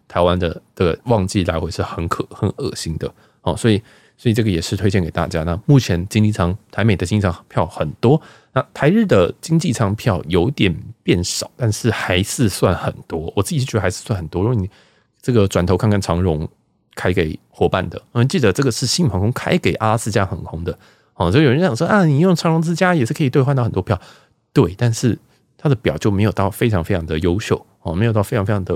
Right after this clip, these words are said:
无敌的好，当然还是中规中矩啊，那就没有到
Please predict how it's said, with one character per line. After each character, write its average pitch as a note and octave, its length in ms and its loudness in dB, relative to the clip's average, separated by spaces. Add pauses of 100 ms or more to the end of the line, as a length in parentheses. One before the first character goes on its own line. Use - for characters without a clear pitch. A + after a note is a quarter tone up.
无 A2 100 0
敌 A#2 120 -2
的 A2+ 120 0
好， - 260 -4
当 B2+ 120 2
然 A#2+ 100 2
还 A2 100 0
是 A2+ 220 0 (880)
中 B2 140 4
规 C3+ 120 6
中 A2 160 4
矩 - 140 -8
啊， F#2 80 -4
那 F2+ 120 2
就 F2 100 -2
没 F2 120 0
有 E2+ 80 0
到 E2+ 180 0